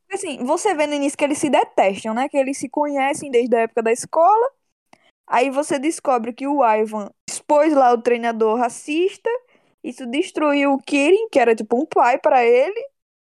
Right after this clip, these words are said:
E aí eles se odeiam, só que você percebe, foi um, um rolê que eu até assisti alguém falando, não lembro quem foi que tava falando sobre isso, que o Ivan, na época da escola, ele é muito, tipo, sem segundas chances. Tanto é que ele trata o treinador assim,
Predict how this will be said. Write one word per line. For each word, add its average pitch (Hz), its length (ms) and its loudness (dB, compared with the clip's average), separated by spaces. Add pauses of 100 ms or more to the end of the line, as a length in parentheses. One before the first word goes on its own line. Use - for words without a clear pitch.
(240)
E 269 120 -4
aí 277 160 0
eles 294 200 -2
se 320 140 -4
odeiam, 330 560 0
só 415 160 -4
que 403 120 -12
você 392 240 -4
percebe, 277 840 -2 (120)
foi 277 180 -2
um, 247 340 -2
um 247 140 -6
rolê 269 240 2
que 233 80 0
eu 269 60 4
até 330 200 0
assisti 330 600 0
alguém 220 280 0
falando, 220 300 -2
não 262 220 -2
lembro 277 260 -2
quem 285 160 -4
foi 254 140 0
que 226 60 -8
tava 233 220 0
falando 240 300 0
sobre 247 220 0
isso, - 180 -4 (420)
que 302 320 4 (280)
o 254 280 -2
Ivan, 262 520 2
na 226 160 -2
época 226 280 -2
da 220 100 -2
escola, 277 340 0
ele 269 100 4
é 262 80 0
muito, 262 300 -6
tipo, 240 440 -12
sem 349 440 -6
segundas 302 500 0
chances. 226 640 -2
Tanto 294 320 0
é 285 100 4
que 311 140 -2
ele 311 180 0
trata 330 320 0
o 339 60 0
treinador 233 460 2
assim, 196 420 -8